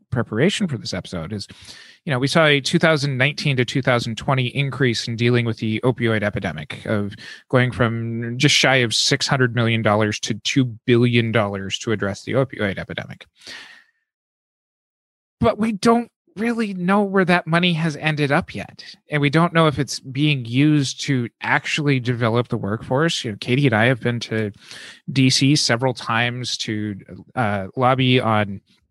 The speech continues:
M F Ts and P C Cs being added to the Medicare system to specifically address working on the behavioral work end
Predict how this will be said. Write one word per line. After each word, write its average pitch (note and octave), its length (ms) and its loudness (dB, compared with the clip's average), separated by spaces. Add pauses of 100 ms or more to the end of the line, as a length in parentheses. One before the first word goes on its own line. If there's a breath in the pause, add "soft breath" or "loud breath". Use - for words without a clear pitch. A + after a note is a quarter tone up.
(360)
M D#3 140 2
F C3 100 0
Ts C#3+ 340 2
and B2 120 -8
P C3+ 140 -2
C A#2+ 160 -6
Cs D3 380 2
being B2 260 -4
added A#2 340 2
to A#2+ 140 -6
the G#2+ 60 -16
Medicare D3 460 0
system C3+ 420 -4 (460 soft breath)
to D4+ 180 6
specifically A3+ 1000 2
address E3+ 580 2
working D#3+ 440 -2
on C#3+ 160 -4
the C3+ 100 -2
behavioral C3 600 -2
work A#2 240 -10
end A2+ 240 -8